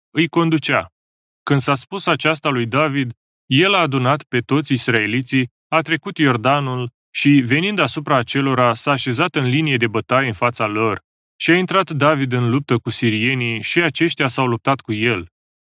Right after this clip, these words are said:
Dar curând sirienii au fugit de israeliți, iar David a nimicit sirienilor șapte mii de care și patruzeci de mii de pedestrași și pe Șofac, comandantul oștirii, l-a ucis.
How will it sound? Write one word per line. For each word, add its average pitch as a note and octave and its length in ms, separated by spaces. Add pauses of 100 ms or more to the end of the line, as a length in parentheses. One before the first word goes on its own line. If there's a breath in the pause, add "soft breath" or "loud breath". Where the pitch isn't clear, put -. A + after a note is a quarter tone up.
(100)
Dar E3 240
curând F3+ 320
sirienii F3 480
au F3 120
fugit E3 400
de C3+ 140
israeliți, A#2 840 (140)
iar D3+ 240
David D#3+ 380
a E3 80
nimicit E3 480
sirienilor C#3 680
șapte D3+ 400
mii D3 180
de C3+ 120
care C3+ 460
și B2 180
patruzeci D3+ 520
de B2 120
mii B2+ 160
de B2+ 100
pedestrași B2 760 (340)
și - 140
pe E3 140
Șofac, D#3 580
comandantul D3+ 640
oștirii, D3+ 640
l-a A#2+ 200
ucis. D3 640